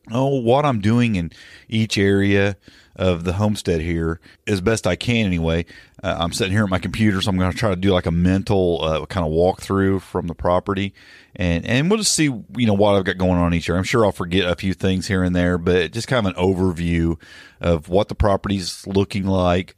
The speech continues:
how each section is doing, and, um, kind of what we're doing there. So as we kind of walk through our front gate, of course, around the front of the house, we have,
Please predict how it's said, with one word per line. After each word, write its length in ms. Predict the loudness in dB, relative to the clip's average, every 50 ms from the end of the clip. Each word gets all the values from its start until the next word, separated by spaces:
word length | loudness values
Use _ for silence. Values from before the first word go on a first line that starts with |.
| -4
how 200 | -2 0 2 2
each 160 | 2 0 0
section 500 | -2 -2 0 0 0 0 -2 -2 -2 -2
is 220 | -2 -4 -4 -6 -4
doing, 560 | -2 0 2 2 2 2 2 2 0 -2 -4
and, 340 | -4 -2 -2 -2 -2 -2 -2
um, 340 | -2 -2 -4 -4 -6 -10 -12 -8
kind 140 | -4 -2 0
of 60 | 0
what 120 | 0 0
we're 100 | 0 0
doing 240 | 0 0 -2 -2 -4
there. 200 | -6 -10 -10 -12 -16 -20 -20 -20 -10
So 240 | -4 0 0 2 2
as 160 | 2 0 0
we 80 | 0
kind 180 | -2 0 0 2
of 60 | 2
walk 180 | 2 0 0 0
through 120 | 0 0
our 40 | 0
front 320 | 0 0 0 0 0 0
gate, 360 | 0 0 2 2 2 0 -2 -6
of 140 | -8 -8 -8
course, 220 | -4 -4 -4 -2 0
around 140 | 0 0
the 60 | 0 -2
front 200 | 0 0 0 2
of 40 |
the 80 | 2 0
house, 280 | 0 0 0 -2 -2 -4
we 100 | -4 -2
have, 220 | -2 -2 -4 -4